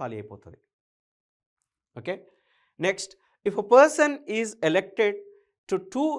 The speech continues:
seats in a house, he should exercise his option for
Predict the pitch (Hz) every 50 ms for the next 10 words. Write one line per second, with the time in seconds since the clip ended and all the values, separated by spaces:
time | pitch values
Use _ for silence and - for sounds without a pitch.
0 | 269 - - 180 165 165 170 170 - - - _ - - 160 165 160 - - _
1 | _ - 139 127 - - 180 190 156 131 127 - - - _ _ _ - 143 -
2 | - 151 135 123 127 123 - - 160 - 175 165 156 151 147 131 127 120 120 120
3 | - - - 143 123 120 123 - _ _ _ _ - 135